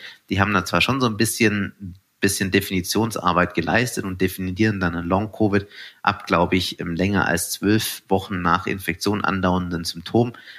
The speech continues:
Aber insgesamt ist meines Erachtens in Deutschland so, dass wir da keine so richtige scharfe Definition haben. Und wenn was nicht scharf definiert ist,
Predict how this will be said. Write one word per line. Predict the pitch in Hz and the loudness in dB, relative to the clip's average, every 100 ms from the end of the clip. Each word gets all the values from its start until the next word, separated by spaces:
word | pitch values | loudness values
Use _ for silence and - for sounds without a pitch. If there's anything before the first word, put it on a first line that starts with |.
| - | -4
Aber | 95 95 | 0 2
insgesamt | 113 127 120 113 101 101 - - | 2 0 0 2 2 0 -6 -6
ist | 92 - | -6 0
meines | 90 107 110 | 2 2 2
Erachtens | 76 92 - | 0 -2 -4
in | 87 | 0
Deutschland | 85 92 101 87 | 2 2 0 -2
so, | 92 | 0
dass | 95 85 | 0 0
wir | |
da | 87 | -2
keine | - 90 87 | -2 -4 -4
so | 85 | -2
richtige | 90 - 95 | -4 -2 0
scharfe | 82 78 85 - | 2 2 -2 -4
Definition | - 95 82 - 95 101 | -4 -4 -6 -4 -2 0
haben. | 95 | -2
Und | - 87 | -4 -6
wenn | 90 92 | -4 0
was | 90 - | -2 0
nicht | 107 - | -2 0
scharf | 101 90 - | 2 2 0
definiert | 90 - 101 135 | -4 -2 0 2
ist, | 139 135 | 2 0